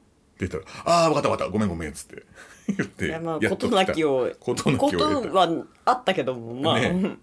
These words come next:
Speaker 1: そうそう。
Speaker 2: リッキーさんはあれだけね、なんかこの愛があるから。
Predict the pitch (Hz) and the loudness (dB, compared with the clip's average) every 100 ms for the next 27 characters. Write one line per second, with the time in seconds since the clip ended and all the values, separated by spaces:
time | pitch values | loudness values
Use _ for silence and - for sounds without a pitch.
0 | _ _ _ _ - _ _ _ _ _ | _ _ _ _ -20 _ _ _ _ _
1 | _ _ - - 90 71 - 71 - _ | _ _ -18 -10 -8 -8 -12 -20 -20 _
2 | _ _ - - - 208 214 269 - 339 | _ _ -20 -20 -14 -6 -4 -6 -4 -4
3 | 294 180 156 165 185 180 202 226 262 - | -2 -2 -2 0 -2 -4 -6 -6 -6 -8
4 | - 143 - 143 135 - 220 214 156 156 | -8 -10 -8 -6 -4 0 2 2 2 2
5 | 214 202 139 156 | 2 0 -2 -4